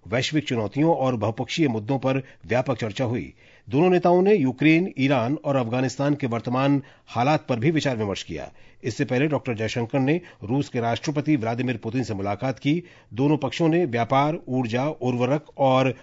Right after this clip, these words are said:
परमाणु सहयोग जैसे प्रमुख क्षेत्रों पर ध्यान केंद्रित करते हुए आर्थिक संबंधों पर चर्चा की। सर्वोच्च न्यायालय ने आज अन्य पिछड़ा वर्ग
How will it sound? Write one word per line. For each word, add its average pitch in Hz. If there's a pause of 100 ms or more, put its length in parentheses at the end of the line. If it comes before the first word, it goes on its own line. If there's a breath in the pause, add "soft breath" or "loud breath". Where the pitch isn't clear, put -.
(120 loud breath)
परमाणु 123
सहयोग 139
जैसे 127
प्रमुख 147
क्षेत्रों 131
पर 135
ध्यान 113
केंद्रित 110
करते 117
हुए 127 (320 loud breath)
आर्थिक 139
संबंधों 117
पर 113
चर्चा 98
की। 95 (1160 soft breath)
सर्वोच्च 175
न्यायालय 175
ने 170
आज 165
अन्य 175
पिछड़ा 175
वर्ग 143